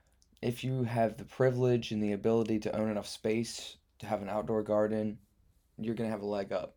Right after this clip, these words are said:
You're gonna have an advantage on people. Gardening is becoming a lost art in a lot of the same ways that,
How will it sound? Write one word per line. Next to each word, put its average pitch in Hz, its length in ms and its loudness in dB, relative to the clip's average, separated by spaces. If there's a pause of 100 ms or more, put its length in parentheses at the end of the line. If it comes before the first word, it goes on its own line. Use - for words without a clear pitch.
(240)
You're 107 140 -6
gonna 117 120 0
have 110 120 0
an 110 80 0
advantage 107 480 0
on 101 160 -2
people. 101 440 -6 (2500)
Gardening 147 720 2 (800)
is 120 160 -4
becoming 123 480 -2
a 110 60 4
lost 110 360 4
art - 300 2 (300)
in 120 280 0
a - 80 -4
lot 123 200 6
of 123 100 4
the 113 360 4
same 120 440 2
ways 107 460 4
that, 107 320 2